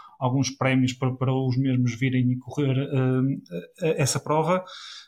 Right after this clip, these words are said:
e, portanto, eu vejo isto aqui como um, não, não me choca, não, eh, vejo isto por um lado positivo, porque também nós, por norma, no decorrer destas grandes voltas,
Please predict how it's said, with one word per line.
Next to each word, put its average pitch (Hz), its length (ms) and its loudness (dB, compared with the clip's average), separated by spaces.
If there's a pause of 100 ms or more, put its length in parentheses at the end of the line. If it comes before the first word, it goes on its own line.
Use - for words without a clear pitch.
(100)
e, 160 40 -12
portanto, 165 580 -2
eu 135 180 0
vejo 131 240 0
isto 135 220 0
aqui 127 120 -4
como 131 220 -2
um, 139 220 0
não, 139 260 2
não 139 100 2
me 139 80 2
choca, 139 480 0
não, 120 520 2
eh, 120 100 -2
vejo 127 160 0
isto - 160 -4
por 127 80 -2
um 127 80 4
lado 127 160 2
positivo, 131 580 0
porque - 220 -6
também 139 240 2
nós, 131 220 2
por - 200 -6
norma, 131 300 4
no 139 160 2
decorrer 143 380 -2
destas 135 260 -2
grandes 135 300 2
voltas, 127 420 0